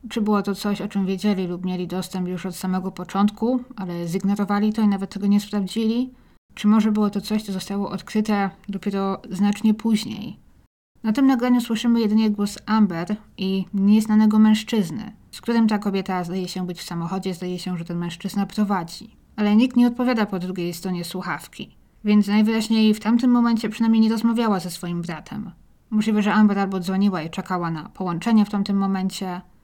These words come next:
może nie udało jej się dodzwonić, ale pozostała na linii. I w tym czasie rozmawiała z kierowcą, więc cała ta rozmowa została nagrana.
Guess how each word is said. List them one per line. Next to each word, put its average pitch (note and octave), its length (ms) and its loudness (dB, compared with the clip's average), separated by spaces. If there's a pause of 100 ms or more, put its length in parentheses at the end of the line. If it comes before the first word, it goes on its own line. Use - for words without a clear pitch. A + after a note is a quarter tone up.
może F#3 200 -2
nie F#3+ 140 2
udało A3 320 2
jej G3+ 160 2
się G3+ 80 -4
dodzwonić, G3 580 0
ale F#3+ 240 -4
pozostała G3+ 540 0
na G#3 140 4
linii. G3+ 440 2 (160)
I A#3+ 60 0
w A3 40 -6
tym B3 140 0
czasie A#3 220 0
rozmawiała G3 420 0
z F3+ 100 -8
kierowcą, G3 480 -4
więc F3+ 200 -6
cała F#3+ 180 -4
ta F#3 80 -6
rozmowa F#3+ 380 -4
została F3+ 360 -4
nagrana. F#3 500 -6